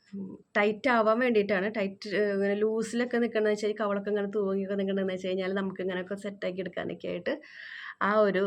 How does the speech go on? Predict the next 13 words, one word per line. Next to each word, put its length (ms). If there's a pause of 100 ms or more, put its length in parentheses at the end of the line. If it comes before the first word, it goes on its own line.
(100)
മസാജ് 440
നല്ലതാണ് 420
കേട്ടോ. 140
അതൊരു 280
യോഗയാണ്, 640 (100)
മസാജ് 440
അല്ല, 160 (100)
യോഗയാണ്. 580 (540)
അതായത് 360 (220)
ഊ 120 (340)
ആ, 120 (320)
ആ, 100 (580)
ആ 120